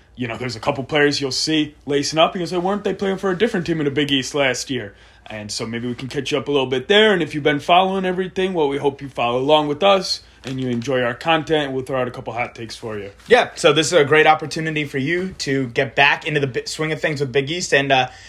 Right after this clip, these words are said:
Speaker 2: excuse us as if we might be a little rusty because we're, uh, we're getting right back into it, too. Baseball season officially ended for me last week. Ryan is a Red Sox fan. So when did baseball season end
Speaker 1: Uh,
Speaker 2: for you?
Speaker 1: July.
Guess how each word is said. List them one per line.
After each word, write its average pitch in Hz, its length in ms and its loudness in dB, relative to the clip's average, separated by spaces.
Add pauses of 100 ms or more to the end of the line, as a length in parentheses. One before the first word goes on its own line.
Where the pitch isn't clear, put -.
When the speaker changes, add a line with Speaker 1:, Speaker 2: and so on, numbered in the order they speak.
(200)
Speaker 2:
excuse 147 480 -4
us 165 160 -2
as 135 180 2
if 131 140 -6
we 143 160 0
might 143 220 0
be 156 80 2
a 151 40 4
little 147 180 4
rusty 147 340 0
because 131 340 -4
we're, 135 300 4
uh, 143 320 4 (560)
we're 120 100 -6
getting 147 220 2
right 143 160 4
back 139 200 4
into 143 160 0
it, 139 120 0
too. 151 160 -2
Baseball 131 420 0
season 135 300 -2
officially 131 420 -4
ended 123 260 -4
for 127 140 -8
me 131 640 -4 (800)
last 123 360 2
week. 170 280 -6
Ryan 120 340 0
is 117 160 -4
a 113 60 -4
Red 113 240 -4
Sox 135 240 -6
fan. 139 260 -6
So 123 380 -2
when 143 180 -4
did 208 120 0
baseball 202 340 -2
season 170 260 -8
end 151 140 -4
Speaker 1:
Uh, - 60 -8
Speaker 2:
for - 80 -4
you? 147 80 -4
Speaker 1:
July. 131 540 2